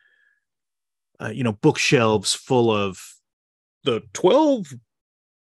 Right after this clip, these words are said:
uh, archetypes of the blah, blah, blah, right? Which is sort of, well, a-, you know, am I,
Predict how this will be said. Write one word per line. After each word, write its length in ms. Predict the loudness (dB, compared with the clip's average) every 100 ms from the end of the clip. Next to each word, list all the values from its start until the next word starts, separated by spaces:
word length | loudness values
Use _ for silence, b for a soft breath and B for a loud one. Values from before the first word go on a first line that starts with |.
| _ _ -4
uh, 220 | -2 0
archetypes 760 | -2 -2 -6 -2 0 0 0 0
of 200 | 0 -2
the 80 | -4
blah, 280 | -2 -2 -2
blah, 240 | -2 -4
blah, 460 | -4 -4 -4 -6 -8
right? 260 | -6 -6 -6
Which 440 | 0 0 0 -10 -12
is 380 | -6 -4 -4 -8
sort 240 | -4 -4 -4
of, 180 | -8 _ _ _ _ _ _ _ -2
well, 260 | -2 -2 -6
a-, 140 | -12 _
you 100 | -8
know, 120 | -8 -6
am 180 | -4 -2
I, 380 | -2 -2 -4